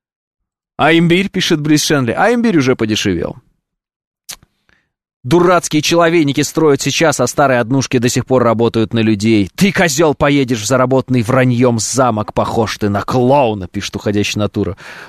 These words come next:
Вообще-то, вообще-то, ваши вонючие однушки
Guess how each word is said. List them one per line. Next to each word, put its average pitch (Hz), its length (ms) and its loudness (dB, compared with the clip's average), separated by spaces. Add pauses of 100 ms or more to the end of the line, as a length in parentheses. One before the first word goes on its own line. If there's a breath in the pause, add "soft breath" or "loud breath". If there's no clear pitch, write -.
(140 loud breath)
Вообще-то, 147 680 0 (160)
вообще-то, 113 560 -2
ваши 127 320 0
вонючие 143 400 2
однушки 139 500 -2